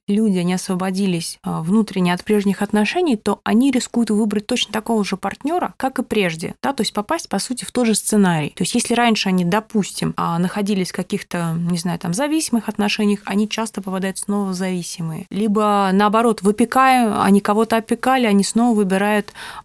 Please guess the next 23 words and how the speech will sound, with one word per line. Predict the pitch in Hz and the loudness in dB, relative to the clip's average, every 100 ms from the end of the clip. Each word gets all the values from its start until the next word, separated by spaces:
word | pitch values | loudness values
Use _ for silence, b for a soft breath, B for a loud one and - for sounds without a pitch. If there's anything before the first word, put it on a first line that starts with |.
| - | -8
а, | 175 170 170 175 170 165 160 _ - | -4 -2 -2 -2 -4 -6 -10 _ -12
своего | - 196 190 202 175 - - | 0 2 4 4 2 -2 0
избранника | 190 226 262 254 247 | 2 4 4 2 2
по | 202 | 4
образу | 208 220 202 190 208 | 4 6 4 4 2
и | |
подобию, | 208 208 196 170 156 151 | 4 2 4 2 0 0
да? | 165 269 | -2 -2
То | - | -2
есть, | 208 - | -2 -2
и, | 208 | -6
по | 220 | -4
сути | 220 339 233 | -2 -2 0
дела, | 269 254 | 2 4
они | 233 247 - - - | 4 2 0 -14 -4
переходят | 214 208 262 254 | -2 0 0 0
из | 220 208 | 0 2
одного | 208 214 233 226 | 4 4 2 0
сценария | - 214 247 330 285 | 0 2 2 2 0
в | 233 | -2
такой | 202 196 233 202 | -4 0 0 0
же | 175 | -2
сценарий. | - - 185 175 156 - | -6 -2 -2 -2 -4 -8